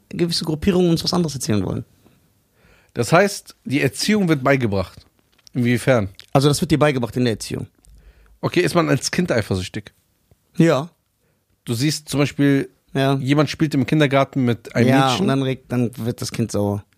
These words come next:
Speaker 2: Ja?
Speaker 1: Ja.
Speaker 2: Also ist doch etwas vom, das ist ja keine Erziehung.
Speaker 1: Das ist ja keine Erziehung, aber der Grad der, der Eifersucht, der ändert sich ja und das ist ja ein Kinderverhalten. Da kannst du ja auch sagen, ein Baby, das so Kacke nimmt und sich ins Gesicht schmiert,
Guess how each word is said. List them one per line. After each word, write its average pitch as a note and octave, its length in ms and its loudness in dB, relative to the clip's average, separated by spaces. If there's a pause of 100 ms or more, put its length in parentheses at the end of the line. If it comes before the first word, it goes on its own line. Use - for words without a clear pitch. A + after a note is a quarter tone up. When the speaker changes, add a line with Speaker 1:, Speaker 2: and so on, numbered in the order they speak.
(120)
Speaker 2:
Ja? E3+ 400 2
Speaker 1:
Ja. - 180 -2 (560)
Speaker 2:
Also G#2+ 220 0
ist - 180 -4
doch G3 300 2
etwas B2 320 -4
vom, G#2+ 480 -2
das - 60 -14
ist G2+ 60 -8
ja A#2 80 -4
keine A#2 180 -2
Erziehung. A2+ 380 -2 (1160)
Speaker 1:
Das A#2+ 80 2
ist - 40 -2
ja C#3 60 4
keine C3+ 200 2
Erziehung, D3 280 0
aber A#2+ 140 0
der A#2 240 0
Grad D3+ 460 0
der, C3 120 0
der A#2+ 360 -2
Eifersucht, C3+ 720 -2
der B2+ 120 0
ändert E3+ 220 0
sich - 100 -4
ja C#3 80 0
und C3 80 0
das D3 80 2
ist - 60 -2
ja D3 60 2
ein C3 60 -2
Kinderverhalten. A#2+ 760 0 (280)
Da - 80 -4
kannst F3+ 240 0
du F#3 40 4
ja E3 40 2
auch D3+ 60 -2
sagen, F3 400 2 (240)
ein D3 240 0
Baby, F3+ 280 2
das D#3 200 4
so D#3 80 0
Kacke - 360 0
nimmt C#3+ 280 2
und D3 100 0
sich D3+ 160 -4
ins C#3+ 160 -6
Gesicht D3+ 300 -2
schmiert, C#3+ 520 -2